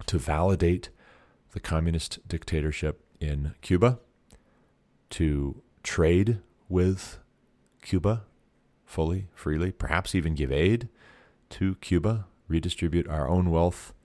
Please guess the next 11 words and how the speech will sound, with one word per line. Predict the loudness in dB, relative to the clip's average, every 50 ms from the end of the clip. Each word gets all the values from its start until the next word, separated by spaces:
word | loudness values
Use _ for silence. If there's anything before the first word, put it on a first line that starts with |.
| _ _ _ _ _ _
send | _ -8 -4 -4 -2 -2
it | -4 -4 -4 -6
overseas, | -4 -4 -4 -4 -4 -2 -2 0 0 0 -2 -2
send | -4 -4 -4 -2
it | -4 -4 -6 -10 -20 _ _ _ _ _ _ _ _ _ _ _ _ _
literally | -6 -4 -2 -2 0 0 0 -2 -2 -4 -4
over | -4 -4 -4 -2 -2 -2 -4 -4 -8 -12 _ _ _ _ _ _ _ _ _ _ _ _ -10
the | -8 -4 -2
ocean | -2 -2 -2 -2 -2 -4 -4 -4 -8 _
to | -18 -18
Cuba. | -10 -4 -2 -2 0 0 0 -2